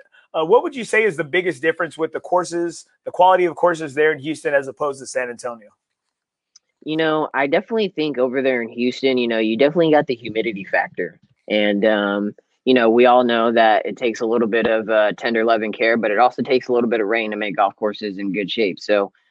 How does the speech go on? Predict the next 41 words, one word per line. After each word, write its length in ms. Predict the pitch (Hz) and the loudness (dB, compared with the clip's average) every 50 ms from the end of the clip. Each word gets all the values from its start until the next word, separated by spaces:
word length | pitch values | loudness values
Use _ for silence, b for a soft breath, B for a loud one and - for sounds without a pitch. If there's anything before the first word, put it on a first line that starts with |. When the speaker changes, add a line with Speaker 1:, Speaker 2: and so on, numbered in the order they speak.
| _ _ - | _ _ -2
Speaker 2:
um, 480 | 101 110 110 110 110 107 104 101 101 | 0 0 2 2 0 0 0 0 2
you 80 | 117 127 | 2 2
know, 80 | 117 107 | 4 2
I 100 | 110 113 | 2 2
think 200 | - 180 175 160 | 2 2 4 4
that's 200 | 139 135 - - | 4 4 4 2
a 60 | 135 | 2
big 220 | 127 135 120 107 | 4 4 2 4
difference 340 | 123 117 - 127 117 107 - | 2 0 0 0 -2 0 0
over 200 | 113 110 113 110 | 0 0 0 0
there. 300 | 107 113 117 120 120 - _ _ _ _ _ _ | 2 2 4 2 2 0 _ _ _ _ _ _
When 160 | - 113 117 117 | -4 -2 0 0
I 120 | 139 170 | 0 0
first 340 | - - 160 156 139 - 113 | 2 2 2 2 2 0 -2
moved 280 | 120 131 143 143 139 | 0 2 2 2 2
over 220 | 127 117 113 113 104 | 0 0 -2 -2 -4
to 80 | 101 | -6
Houston, 720 | 95 104 131 139 139 131 - - 92 107 104 107 107 107 - - | -4 -2 0 0 0 0 -2 -8 -6 -6 -4 -4 -4 -6 -6 -4
um, 320 | 107 107 104 101 101 98 | -4 -4 -2 -2 -2 -2
I 120 | 76 95 120 | -2 0 0
ended 200 | 127 123 123 123 | 2 2 2 2
up 100 | 113 104 | 2 2
moving 320 | 113 113 117 110 104 101 | 2 0 0 0 -2 -4
in 80 | 98 101 | -2 0
August, 460 | 110 113 107 101 101 101 101 - - | 2 2 2 2 0 -4 -4 -4 -6
which 160 | 107 87 - | -8 -8 -8
is, 140 | 98 92 87 | -12 -10 -6
like, 260 | 95 98 95 92 - - _ _ - | -4 -4 -4 -4 -6 -10 _ _ -8
the, 420 | 95 92 90 87 85 85 82 80 _ _ _ - | -6 -6 -6 -6 -8 -10 -12 -16 _ _ _ -8
the 60 | 92 | -4
most 220 | 101 101 101 - - - | -2 -2 -2 -4 -4 -4
humid 320 | - 120 113 107 101 90 92 | -2 -2 0 0 0 -2 -2
month 300 | 101 104 104 98 90 - | -2 -2 -2 -2 0 2
out 140 | 101 98 92 | 0 2 0
of 60 | 85 | -2
the 120 | 95 95 | -4 -4
entire 380 | 92 90 - 87 95 98 92 92 | -4 -4 -2 0 2 2 2 2
year. 280 | 98 101 98 95 98 | 2 2 2 2 0
So 220 | 92 - 95 92 92 | -2 -2 -4 -4 -2
bad 220 | 85 104 107 107 | 0 0 2 2
idea. 480 | 95 98 98 101 107 104 101 95 92 | 2 2 2 2 2 2 4 2 0